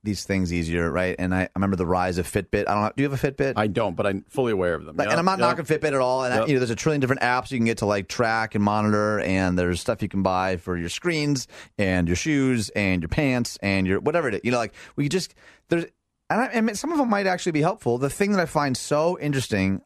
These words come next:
Speaker 1: about, like, rest and meditation, and as Christ followers, we don't need to freak out about the word meditation.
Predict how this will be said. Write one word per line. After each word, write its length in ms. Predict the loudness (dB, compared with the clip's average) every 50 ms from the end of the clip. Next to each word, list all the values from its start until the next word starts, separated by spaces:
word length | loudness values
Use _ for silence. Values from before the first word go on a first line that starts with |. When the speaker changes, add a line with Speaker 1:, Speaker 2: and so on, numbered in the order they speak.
| -6 -2
Speaker 1:
about, 380 | 0 0 2 0 -2 -4 -6 _ _ _ _ _ _ _ _ _ -6
like, 240 | -2 0 0 0 -2 -4
rest 720 | -6 -2 0 2 2 2 0 -2 -4 -8 -12 -12 -12 -16 -16 _ _ _ _
and 100 | -2 0
meditation, 800 | 2 2 2 0 0 0 0 0 0 -2 -2 -2 0 0 0 0
and 240 | 0 0 0 0 -2 _ _ _ -2
as 160 | -2 -2 -2
Christ 280 | -4 -4 -4 -4 -4 0
followers, 320 | 0 0 0 0 -4 -6 -8 -4
we 80 | -2 0
don't 160 | 0 0 0
need 60 | -2
to 60 | -2
freak 300 | -2 -2 -4 -2 0 0
out 280 | 0 0 0 -2 -2 -2
about 140 | -4 -2 -2
the 60 | 0
word 180 | 0 0 0 2
meditation. 680 | 0 0 0 0 0 -2 -2 -2 -2 -2 -2 -2